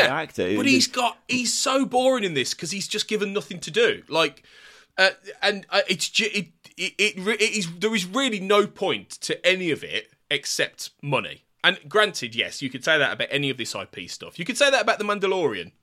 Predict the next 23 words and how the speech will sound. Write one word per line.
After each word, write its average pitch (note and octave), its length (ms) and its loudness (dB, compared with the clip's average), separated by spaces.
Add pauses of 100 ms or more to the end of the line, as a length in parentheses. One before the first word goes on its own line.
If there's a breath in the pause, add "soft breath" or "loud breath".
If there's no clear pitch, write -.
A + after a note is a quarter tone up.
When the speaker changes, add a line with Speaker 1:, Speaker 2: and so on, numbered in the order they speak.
Speaker 1:
to C#3 100 -6
be G#2 80 -14
fair. G2+ 380 -6 (720 soft breath)
But G#3+ 140 4
The A#3 60 2
Mandalorian, B3 640 6
at F#3+ 120 -4
least, A3 380 2
is F3 140 -6
trying D3 560 2
to D3 180 -2
actually, C3 560 0
it's E3 260 -4
like A3 120 0
you F#3+ 60 -6
said G#3 120 2
about F#3 160 2
the D#3+ 80 -8
music. D#3+ 520 -4
The E3 100 -4
reason A3 320 0
that F3+ 120 2
music D#3+ 480 -6